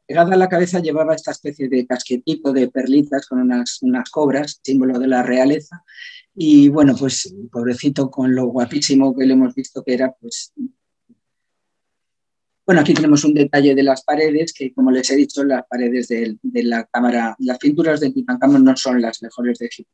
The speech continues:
Yo, si tengo ocasión, ya les enseñaré pinturas,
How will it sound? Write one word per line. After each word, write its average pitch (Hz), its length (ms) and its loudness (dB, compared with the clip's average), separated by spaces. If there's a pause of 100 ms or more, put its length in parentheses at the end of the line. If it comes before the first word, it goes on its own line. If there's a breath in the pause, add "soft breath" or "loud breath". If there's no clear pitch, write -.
(160)
Yo, 117 300 -10 (160)
si 135 100 -8
tengo 139 220 4
ocasión, 131 400 2
ya 127 80 4
les 120 240 -2
enseñaré 117 460 -2
pinturas, 110 600 -6